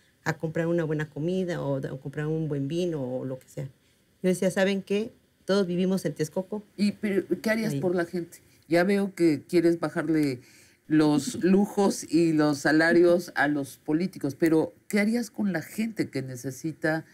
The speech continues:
Speaker 2: un cambio en su condición de vida?
Speaker 1: Mira, tendrías que trabajar dos cosas.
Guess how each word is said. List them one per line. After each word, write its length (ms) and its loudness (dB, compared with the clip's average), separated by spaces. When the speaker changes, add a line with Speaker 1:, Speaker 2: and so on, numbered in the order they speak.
Speaker 2:
un 120 -6
cambio 800 0
en 240 -6
su 360 -4
condición 420 -4
de 100 0
vida? 300 -4
Speaker 1:
Mira, 300 2
tendrías 380 -2
que 260 -2
trabajar 500 -4
dos 160 -8
cosas. 400 -4